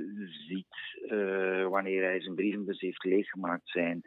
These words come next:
eh, die bergen aan administratie en de doolhoven van de bureaucratie waar hij weer in moet gaan rondlopen.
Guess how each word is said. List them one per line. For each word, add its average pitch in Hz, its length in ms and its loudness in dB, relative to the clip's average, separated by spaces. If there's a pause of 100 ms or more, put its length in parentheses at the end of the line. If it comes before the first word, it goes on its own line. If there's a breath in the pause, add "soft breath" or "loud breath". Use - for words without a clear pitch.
(840 loud breath)
eh, 95 320 6
die 80 320 0
bergen 104 800 8
aan 92 380 6
administratie 92 1600 2
en 87 520 -4
de 90 160 2 (280)
doolhoven 98 920 6
van 95 260 -2
de 90 260 0
bureaucratie 107 840 4
waar 95 200 6
hij 98 120 2
weer 92 220 8
in 92 120 4
moet 92 180 0
gaan 87 240 2
rondlopen. 87 640 2